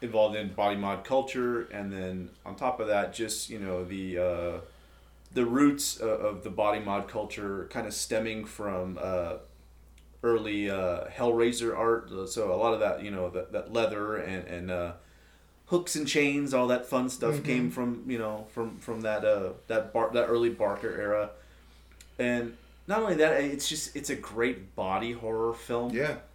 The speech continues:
Speaker 1: Uh, it's beautifully executed by the Solska twins. They, they, they do a hell of a job. Katharine Isabelle, I mean, i-, if you're not familiar with their work, get familiar with their work. I mean,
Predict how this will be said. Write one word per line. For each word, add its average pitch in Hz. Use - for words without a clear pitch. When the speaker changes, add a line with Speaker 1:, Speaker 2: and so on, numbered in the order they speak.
Speaker 1:
Uh, 107
it's -
beautifully 123
executed 101
by 110
the 101
Solska 98
twins. 101
They, 104
they, 104
they 101
do 101
a 95
hell 113
of 95
a 92
job. 87
Katharine 120
Isabelle, 98
I 95
mean, 95
i-, 131
if 123
you're 131
not 123
familiar 110
with 101
their 101
work, 98
get 110
familiar 98
with 92
their 95
work. 95
I 92
mean, 92